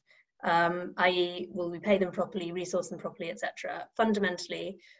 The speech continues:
will we have to pay more in taxes, supermarket prices, and so on? Won't we just forget and go back to normal, um, as capitalism starts to operate normally again? Or will the capitalist system be fundamentally changed so as to correct this?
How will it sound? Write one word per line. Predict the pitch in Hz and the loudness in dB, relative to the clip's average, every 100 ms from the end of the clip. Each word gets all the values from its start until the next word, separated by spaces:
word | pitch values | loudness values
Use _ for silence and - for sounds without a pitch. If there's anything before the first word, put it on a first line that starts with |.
| - | 4
will | 220 254 | 6 8
we | 226 | 6
have | 220 214 | 4 0
to | - | -6
pay | - 180 | 2 4
more | 190 208 202 | 6 8 8
in | 196 | 6
taxes, | 202 196 - 196 185 180 | 0 -4 -2 0 0 -2
supermarket | - 202 196 170 - | -4 -2 0 -2 -4
prices, | - 165 165 165 | -2 -2 -2 -10
and | 165 | -6
so | - 170 - | 0 0 -2
on? | 196 196 - - _ 196 | -6 -10 -12 -20 _ 4
Won't | 190 | 4
we | 190 | 4
just | 196 185 - | 2 0 -2
forget | 185 196 190 - | 2 4 4 -2
and | 202 180 | -6 4
go | 185 | 4
back | 175 208 | 4 -4
to | - | -4
normal, | 180 175 170 170 185 _ - | -4 -2 -4 -4 -6 _ -4
um, | 180 170 175 | 0 0 0
as | 180 - | -4 -6
capitalism | 170 - 170 165 | -10 -8 -8 -6
starts | 175 160 - - | -6 -6 -8 -8
to | 170 175 | -6 -4
operate | - - 170 | -4 0 0
normally | 185 208 196 170 | 4 6 6 4
again? | 170 - 180 190 196 - 196 | -2 0 0 2 0 0 0
Or | |
will | 180 175 | 4 4
the | |
capitalist | 190 175 - 175 170 | 2 -2 0 -2 -2
system | - 175 - 185 185 | -6 -6 0 0 0
be | 202 - | -6 2
fundamentally | 220 208 185 170 175 | 6 6 4 0 -6
changed | 165 185 165 165 165 - - - | -2 0 0 0 -6 -8 -16 -20
so | - 190 | 2 4
as | 165 | 4
to | - | 0
correct | 208 - - - | -2 -2 -2 -6
this? | - - - | -10 -12 -18